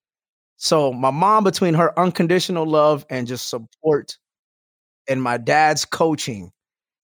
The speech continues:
just being rooted in great people that I've met along the way, great mentors, um, and too many to name, but thank you all, because whether you're a supporter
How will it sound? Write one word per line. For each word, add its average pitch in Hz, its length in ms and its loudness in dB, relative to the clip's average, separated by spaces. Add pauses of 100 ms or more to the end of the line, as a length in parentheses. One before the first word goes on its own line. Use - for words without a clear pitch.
(160)
just 147 280 -4
being 160 540 2
rooted 147 380 2
in 123 160 -4
great 156 420 -2
people 147 260 0
that 143 120 2
I've 131 140 2
met 131 180 -2
along 117 300 -6
the 110 60 -6
way, 107 260 -6
great 131 300 0
mentors, 113 680 -4 (720)
um, 107 460 -2
and 127 200 -2
too 185 180 2
many 151 240 4
to 127 100 2
name, 127 320 0
but 117 160 -4
thank - 360 -2
you 120 160 -2
all, 120 200 0
because 120 420 -6
whether 123 380 -2 (680)
you're 127 180 0
a 113 60 -2
supporter 143 640 2